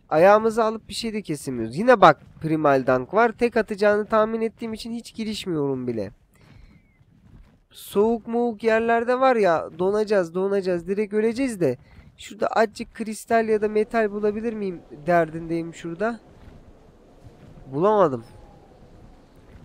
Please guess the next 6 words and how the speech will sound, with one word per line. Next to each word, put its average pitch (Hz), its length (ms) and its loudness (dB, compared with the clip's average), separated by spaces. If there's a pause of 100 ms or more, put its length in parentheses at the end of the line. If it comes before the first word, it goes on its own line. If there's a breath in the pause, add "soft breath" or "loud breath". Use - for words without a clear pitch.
(160)
Ya 117 100 -12
şu 233 280 -2
hemen 220 340 4
başlangıçlardan 214 1040 2
bir 196 60 -6
yerlerden, 208 600 2